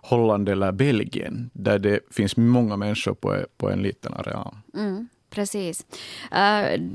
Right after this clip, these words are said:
Speaker 2: bland annat så fick vi där också träffa en ung man som säger att, eh, det är vår uppgift att bygga upp samhället och det är framtida generationers jobb att sen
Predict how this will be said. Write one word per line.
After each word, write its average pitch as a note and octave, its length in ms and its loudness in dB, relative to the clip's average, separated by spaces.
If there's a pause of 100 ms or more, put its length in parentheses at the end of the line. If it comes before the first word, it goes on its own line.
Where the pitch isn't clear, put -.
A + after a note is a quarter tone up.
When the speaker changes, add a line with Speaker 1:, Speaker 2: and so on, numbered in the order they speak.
Speaker 2:
bland G#3+ 500 4
annat A#3 280 4
så G3 160 2
fick F#3+ 220 -4
vi F#3 80 4
där F3+ 200 4
också E3+ 200 0
träffa F3+ 340 0
en E3 100 4
ung F3+ 280 6
man F3 280 6
som D#3+ 240 2
säger E3 400 2
att, D#3 280 -4
eh, D#3+ 180 4
det D#3+ 460 4
är E3 40 4
vår C#4+ 380 4
uppgift G3+ 400 0
att E3 140 -2
bygga E3+ 220 2
upp E3+ 140 2
samhället F#3+ 600 4
och - 80 -2
det E3+ 80 0
är E3 40 0
framtida E3+ 520 0
generationers D3+ 800 -2
jobb D#3 200 -2
att - 140 -6
sen D3 280 -2